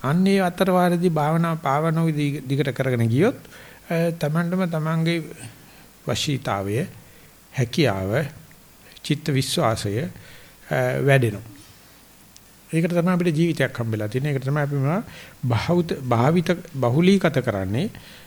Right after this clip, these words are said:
අ, එන එන හැම දුකකදීම අපේ ආයුධ පාවිච්චි කරලා බලනවා මේ කියන දේ හරිද කියලා. ඉතින් මෙව ඇත්තටම අර භාවනා වැඩපිළිවෙලදී හම්බෙන මුල් සිලිලාර, මුලින් මුලින් හම්බෙන, අ, ආධුනික, අ, අත්දැකීම්.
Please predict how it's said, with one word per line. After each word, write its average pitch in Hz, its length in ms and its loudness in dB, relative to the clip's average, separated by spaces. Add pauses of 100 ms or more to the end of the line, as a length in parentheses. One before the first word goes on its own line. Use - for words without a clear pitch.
(160)
අ, 143 100 -4 (440)
එන 143 180 2
එන 170 200 4
හැම 143 340 2
දුකකදීම 170 720 2
අපේ 170 320 0
ආයුධ 156 360 2
පාවිච්චි 147 380 0
කරලා 135 200 -2
බලනවා 127 380 0 (320)
මේ 139 200 0
කියන 131 280 -4
දේ 156 120 0
හරිද 120 200 -2
කියලා. 117 260 -6
ඉතින් 143 140 -8
මෙව 139 200 0
ඇත්තටම 131 400 -2
අර 127 140 0 (680)
භාවනා 123 360 2
වැඩපිළිවෙලදී 127 680 0
හම්බෙන 131 360 0
මුල් 156 300 2
සිලිලාර, 135 560 2 (460)
මුලින් 127 300 2
මුලින් 143 280 2
හම්බෙන, 131 380 0
අ, - 680 -8 (160)
ආධුනික, 135 480 2
අ, 131 120 2 (1040)
අත්දැකීම්. 135 720 0